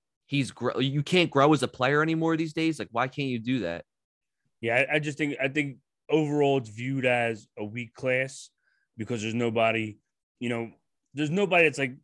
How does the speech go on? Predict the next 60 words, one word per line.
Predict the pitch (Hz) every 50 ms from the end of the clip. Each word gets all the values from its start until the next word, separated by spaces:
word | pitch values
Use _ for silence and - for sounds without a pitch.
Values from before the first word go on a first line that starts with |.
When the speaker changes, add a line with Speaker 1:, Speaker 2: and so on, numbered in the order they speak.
| _
Speaker 2:
you | - 143
know, | 135 123
when | 123 127 151 160 160
you | 160 147
have | 151 147
those | 143 135 127 113
big | 107 123 135 120 131
classes, | - 117 110 104 -
you | - 104 110 107
have | 113 117 110
that | 110 110 -
consensus | - 113 - - - 127 120 110 - 113 107 107
number | 120 117 117 110 113
one | 113 113 113 107 107
overall | 104 101 104 104 101 95
pick. | - - 101 90 -
Like, | - 98 92 -
you | 120 123 127
knew, | 127 131 127 127 123 120 110 - _ - - - - _ _ -
you | 117 113
know, | -
Speaker 1:
Because | - - 208 160
Speaker 2:
two | 139
Speaker 1:
they're | 185 226
Speaker 2:
years | 254 254
Speaker 1:
all | 247 226
Speaker 2:
ago. | 185 - -
Speaker 1:
guys | 160 165 175 185 165 143
that | 147 143
are | 147 147 139
on, | - 160 160 160
like, | 151 143 135 127
these | - 123 117 101
great | - - 117 123 135 143 - -
teams | - 139 139 143 131 117 104 98 - - - -
that | 104 104 110
Speaker 2:
Right. | 107 101
Speaker 1:
like, | 104 104 90
go | 110 120 123
to | 117 113
the | 104 101
college | - - 131 127 127 123
football | - 113 107 98 _
playoff | - 120 120 120 101 90 - -
and | 92
all | 95 87
shit | - - 85
like | 69 76 85 _ -
that. | 87 82 82 78
That's | 113 123 123 - -
why. | 127 127 110 110
Speaker 2:
Exactly. | 147 139 135 - 107 101 104
There's, | 127 139 131 120
there's | 131 147 147 139 131
exposure, | 127 131 - - 180 170 147 123 110 101
but | 92 117 120 117
you | 135 147 147
also | 143 135 143 135
knew, | 127 135 131 127
like, | 123 120 117 104